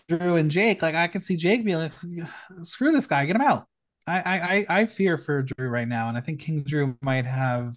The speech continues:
um, his, his people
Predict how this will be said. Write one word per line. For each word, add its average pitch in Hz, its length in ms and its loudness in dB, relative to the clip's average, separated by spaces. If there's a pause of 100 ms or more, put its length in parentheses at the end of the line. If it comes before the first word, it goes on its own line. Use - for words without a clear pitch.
um, 117 440 -4 (680)
his, 139 500 0
his 139 500 0 (140)
people 139 520 -2